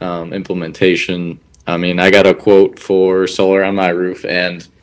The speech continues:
subsidies are involved. I, I tried to look up subsidies for renewables, and there's no rosy picture about it right now. It's significant per gigawatt hour. They get a lot more subsidies than fossil fuels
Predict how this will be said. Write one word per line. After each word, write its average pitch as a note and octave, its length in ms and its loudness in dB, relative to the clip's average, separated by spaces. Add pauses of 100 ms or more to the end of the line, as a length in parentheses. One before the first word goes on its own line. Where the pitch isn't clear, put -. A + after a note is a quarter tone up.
(200)
subsidies A#2 640 2
are G#2+ 160 0
involved. A2+ 480 0
I, G2+ 240 0
I F#2+ 160 -4
tried A2 300 -2
to G#2 60 -6
look A2 200 -2
up G2+ 120 -6
subsidies G#2 600 -2
for G2 300 -2
renewables, G2+ 580 2
and F2 220 -6 (320)
there's G2+ 180 -6
no A2+ 140 0
rosy G#2 480 4 (440)
picture A#2 300 -2
about G#2 240 2
it G2+ 40 -2
right G2 180 -4
now. F#2 260 -6
It's G2 160 -8
significant G#2 920 -8
per G#2 160 -2
gigawatt G2 500 2
hour. G2+ 480 -2 (380)
They G2 100 -4
get G2 140 0
a F2+ 40 -8
lot G2 220 -4
more F#2+ 160 -10
subsidies G2 760 -6
than F2 500 -10
fossil F2+ 420 -6
fuels F#2 640 -2